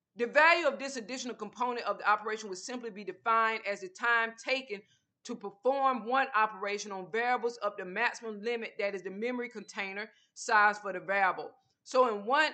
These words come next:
eighth bit computer, for instance, to over-, oversimplify, this would be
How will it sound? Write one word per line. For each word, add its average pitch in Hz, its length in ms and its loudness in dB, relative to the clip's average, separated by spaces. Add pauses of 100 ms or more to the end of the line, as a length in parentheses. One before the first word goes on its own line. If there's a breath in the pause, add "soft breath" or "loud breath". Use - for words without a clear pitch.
(120)
eighth 233 400 2
bit 240 280 -4
computer, 202 680 -6 (180)
for 226 200 -4
instance, 220 500 -4
to 214 140 -8 (200)
over-, 254 340 0 (180)
oversimplify, 208 920 0 (280 loud breath)
this 262 220 -6
would 214 100 -8
be 220 300 -10